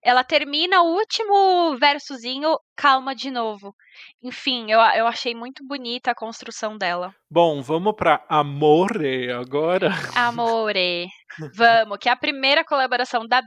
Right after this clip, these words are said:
Speaker 1: Bibi com o rapper Rick Ross, e a música tem um sample de That's Amore mesmo, que foi escrita em mil novecentos e cinquenta e três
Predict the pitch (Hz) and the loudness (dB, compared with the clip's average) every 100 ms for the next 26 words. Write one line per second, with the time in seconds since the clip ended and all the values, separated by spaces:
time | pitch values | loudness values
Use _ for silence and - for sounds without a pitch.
0 | 214 233 240 226 220 208 214 196 - 214 | -4 -10 -10 -12 -12 -8 -2 -4 -2 -4
1 | 196 208 262 381 320 254 196 247 - - | -4 -6 -4 -4 -6 0 4 4 0 -10
2 | - - - - - 320 359 254 294 330 | -20 -20 -20 -16 -2 0 0 -4 -6 -6
3 | 269 - 185 262 262 269 - 262 262 269 | -6 -4 -4 -4 -6 -6 -4 -2 0 0
4 | 254 208 262 202 233 294 - - 320 320 | 0 -6 -8 0 0 0 -6 -4 -2 4
5 | 320 311 202 175 185 175 196 185 - 240 | 4 4 2 -4 -6 -6 -10 -12 -8 -4
6 | 269 269 - 269 269 269 240 262 311 330 | -2 -2 -4 -8 -8 -10 -8 -4 -2 -2
7 | 302 - 262 269 277 254 - 247 - 254 | -4 -4 -4 -4 -8 -8 -12 -16 -6 -6
8 | 311 - 339 - 247 240 294 | -6 -6 -6 -4 0 0 0